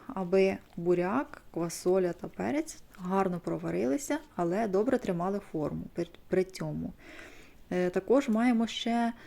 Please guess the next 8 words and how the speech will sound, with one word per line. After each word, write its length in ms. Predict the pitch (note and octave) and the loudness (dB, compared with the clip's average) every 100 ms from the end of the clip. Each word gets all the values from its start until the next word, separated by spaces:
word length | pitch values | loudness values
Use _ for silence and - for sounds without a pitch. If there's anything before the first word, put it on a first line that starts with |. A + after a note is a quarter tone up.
| - - | -12 2
додати 440 | G3+ G3 G#3 G#3+ - - | 4 4 2 0 -10 -6
сіль 300 | - B3 B3 | 2 2 4
та 160 | A#3 | 2
цукор. 460 | A3 F#3 D#3 - - - - - - - - - - - - - - - - - | 2 2 2 -4 -12 -14 -20 -20 -20 -20 -20 -20 -20 -20 -20 -20 -20 -20 -20 -12
Солі 420 | - - G#3 F#3+ F#3 | -4 4 6 4 0
сто 460 | - F#3 F#3 F3 | 0 2 2 2
вісімдесят 800 | E3 F3 F3 D#3+ E3 - E3+ A#3+ | -2 -2 -2 -2 -2 0 0 2
грамів, 400 | A#3 B3 D4 E4 | 4 4 2 -2